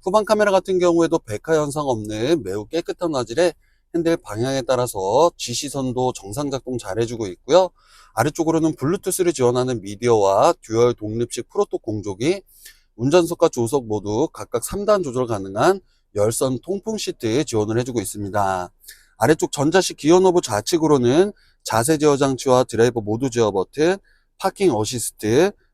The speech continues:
전자식 파킹 브레이크와 오토 홀드, 디스플레이를 제어하는 다이얼과 각종 버튼들이 준비되어 있고요. 상단으로 썬루프 작동 상태 한번 확인해 보시겠습니다.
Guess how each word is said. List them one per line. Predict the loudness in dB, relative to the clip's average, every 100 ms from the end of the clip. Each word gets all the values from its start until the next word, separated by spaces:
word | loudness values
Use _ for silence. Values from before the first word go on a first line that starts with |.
| _
전자식 | -4 0 0 0 -2
파킹 | -4 -2
브레이크와 | 0 0 0 2 2
오토 | 2 0 -4 0 0
홀드, | 0 0 0 0 -6 _ _ _
디스플레이를 | -4 -4 0 2 4 2
제어하는 | 2 2 4 2 0 0 0 -2
다이얼과 | -6 -2 -2 -2 -4
각종 | -8 -10 -10 -8
버튼들이 | -10 -6 -4 0 0
준비되어 | 0 -4 -4 -4 -4
있고요. | -6 0 2 2 -2 _ -20 -20 _
상단으로 | -8 2 2 2 -2
썬루프 | -2 -2 -4 -6
작동 | -8 -8 -6
상태 | -2 -2 0
한번 | 0 0 -2
확인해 | 4 4
보시겠습니다. | 4 0 -4 -6 -8 -2 0 2 0 -6